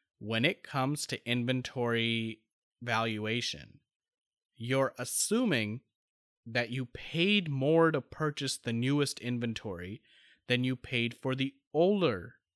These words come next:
inventory because in the marketplace, prices tend to rise due to inflation.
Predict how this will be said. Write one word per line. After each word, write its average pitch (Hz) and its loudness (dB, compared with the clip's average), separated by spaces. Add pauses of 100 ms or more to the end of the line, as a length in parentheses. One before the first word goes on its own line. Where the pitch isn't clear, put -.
inventory 104 -4
because 139 0
in 127 -4
the 120 -2
marketplace, 127 -2 (520)
prices 120 0
tend 110 -6
to 104 -4
rise 107 0
due 113 -4
to 101 -8
inflation. 98 -10